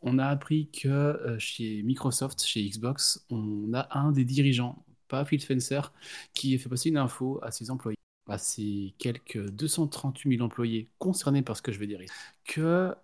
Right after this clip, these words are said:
euh, le Game Pass Ultimate, euh,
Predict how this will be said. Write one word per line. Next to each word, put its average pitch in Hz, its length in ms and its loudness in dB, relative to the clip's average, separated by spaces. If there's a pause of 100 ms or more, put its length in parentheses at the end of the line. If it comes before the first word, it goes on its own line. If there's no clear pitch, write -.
(120)
euh, 117 500 0
le 135 220 2
Game 147 280 4
Pass 131 400 -2 (120)
Ultimate, 151 800 0 (160)
euh, 104 440 -4